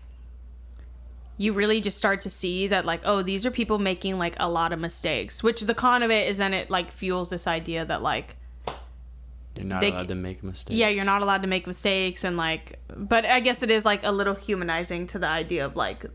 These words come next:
Speaker 1: what it is to be a celebrity. But there's still that weird divide. Um, yeah, that c-, I'm gonna shut up 'cause
Speaker 2: We
Speaker 1: I could,
Speaker 2: should
Speaker 1: like, go on
Speaker 2: blow
Speaker 1: about this
Speaker 2: up
Speaker 1: forever.
Speaker 2: the TikTok servers.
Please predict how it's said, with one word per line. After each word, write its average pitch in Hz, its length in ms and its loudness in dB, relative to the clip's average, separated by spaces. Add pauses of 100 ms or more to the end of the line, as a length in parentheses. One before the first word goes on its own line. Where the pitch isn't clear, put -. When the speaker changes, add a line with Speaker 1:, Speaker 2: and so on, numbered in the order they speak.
(160)
Speaker 1:
what 208 300 4
it 202 140 0
is 180 240 0
to - 80 -6
be 175 100 2
a 160 60 0
celebrity. 151 520 -4
But 254 220 2
there's 294 160 4
still 370 220 0
that 262 260 0
weird 202 300 0
divide. 170 460 -2 (800)
Um, 170 320 -2 (1500)
yeah, 202 200 0 (360)
that 214 220 4
c-, - 60 -6 (480)
I'm 214 420 4
gonna 202 160 4
shut 196 180 0
up - 120 -2
'cause - 80 -2
Speaker 2:
We 123 80 4
Speaker 1:
I 180 60 4
could, - 40 -2
Speaker 2:
should 147 140 2
Speaker 1:
like, 185 140 2
go 113 120 4
on 113 60 4
Speaker 2:
blow 113 160 6
Speaker 1:
about - 160 4
this 110 100 0
Speaker 2:
up 110 240 4
Speaker 1:
forever. 110 140 0
Speaker 2:
the 95 60 0
TikTok 101 540 -2
servers. 78 840 -4